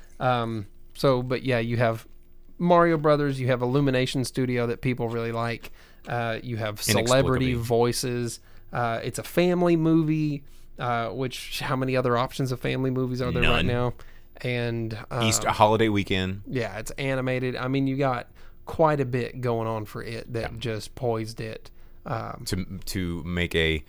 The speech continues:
Speaker 2: meteoric Rainbow Road to, uh, success there. So, uh, made all the money, and we're, it's gonna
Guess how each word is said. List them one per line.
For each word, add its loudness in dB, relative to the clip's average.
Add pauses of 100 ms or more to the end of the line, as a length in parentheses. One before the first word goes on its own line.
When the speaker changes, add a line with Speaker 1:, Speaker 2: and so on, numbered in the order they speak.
(460)
Speaker 2:
meteoric 4
Rainbow 6
Road 4 (420)
to, -2
uh, 0
success -2
there. -6
So, -6 (500)
uh, 0
made 8
all 12
the 4
money, 4 (360)
and 2
we're, 2
it's 0
gonna 2